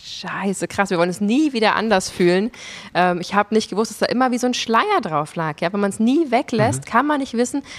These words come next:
Speaker 1: dass es einem besser gehen kann. Und ich wusste nicht, dass es mir schlecht ging, in Anführungsstrichen, dass ich,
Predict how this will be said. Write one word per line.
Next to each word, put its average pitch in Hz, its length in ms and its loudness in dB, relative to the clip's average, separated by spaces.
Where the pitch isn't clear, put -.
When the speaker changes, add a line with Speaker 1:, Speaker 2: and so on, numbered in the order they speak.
Speaker 1:
dass 214 100 0
es 208 60 -6
einem 214 140 0
besser 302 220 2
gehen 175 200 -2
kann. 160 140 -2
Und 165 80 -4
ich - 80 -6
wusste 311 200 4
nicht, 233 80 0
dass 202 80 0
es 196 120 -2
mir 208 140 2
schlecht - 300 0
ging, 175 100 -8
in - 60 -2
Anführungsstrichen, 165 380 -4
dass 170 100 -4
ich, 175 120 -8